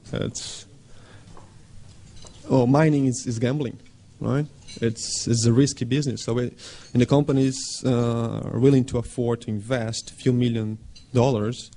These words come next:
to do exploration, but after two years, now if you don't find what you like, what you want, just go away, right? So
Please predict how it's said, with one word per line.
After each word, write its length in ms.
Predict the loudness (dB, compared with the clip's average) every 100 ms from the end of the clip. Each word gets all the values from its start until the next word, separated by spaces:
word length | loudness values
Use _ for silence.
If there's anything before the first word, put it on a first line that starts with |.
| -10
to 80 | -4
do 140 | 2 2
exploration, 760 | 0 -2 -2 0 -2 -6 -10 -10 -8 0
but 100 | 2
after 200 | 2 0
two 220 | 2 2
years, 560 | 4 2 0 -4 -16 -20 -16 -4
now 160 | 0
if 160 | 0 0
you 60 | -2
don't 160 | -4
find 360 | -4 -4 -2 -2
what 160 | -2
you 100 | -2
like, 440 | -2 -2 -2 -4 -12 -14 -4
what 160 | -2
you 60 | 0
want, 420 | -2 -4 -6 -8 -18 -20 -10
just 180 | -8 -4
go 140 | -4
away, 300 | -4 -4 -8 -12 -18 -20 -20 -20 -8
right? 300 | -2 0 0 -2 -12 -20 -20 -18
So 460 | 0 2 4 2